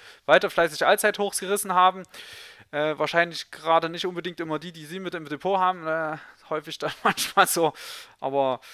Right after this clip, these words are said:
gut. Okay. Was wollte ich jetzt hier sagen? Also untergeordnet. Ja, der ist jetzt nach oben Platz.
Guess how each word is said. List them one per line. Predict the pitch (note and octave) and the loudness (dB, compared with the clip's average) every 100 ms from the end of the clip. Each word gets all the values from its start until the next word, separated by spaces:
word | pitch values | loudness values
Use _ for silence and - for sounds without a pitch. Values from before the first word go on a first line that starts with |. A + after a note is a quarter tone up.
| - - - | -20 -20 -10
gut. | D3 - - - | -10 -10 -8 -2
Okay. | F3 F3 - - - - - _ _ _ _ - | 0 0 -2 -16 -16 -16 -20 _ _ _ _ 6
Was | G#3+ | 8
wollte | B3+ A3 | 8 4
ich | |
jetzt | A#3 - | 2 2
hier | C4 | 6
sagen? | B3+ B3+ | 8 8
Also | G#3+ G#3+ | 6 4
untergeordnet. | C4 C#4+ G#3+ A#3+ B3 B3 A#3+ - _ _ _ _ _ _ _ - - | 2 4 6 6 6 0 0 -8 _ _ _ _ _ _ _ -20 -4
Ja, | E3+ G3 A#3 | 10 12 12
der | A3+ G#3 | 10 4
ist | G3+ | 2
jetzt | G#3 | 0
nach | G#3+ G3 | 0 2
oben | G3+ F#3+ | 2 0
Platz. | - A3 A#3+ - - | 6 8 8 6 -10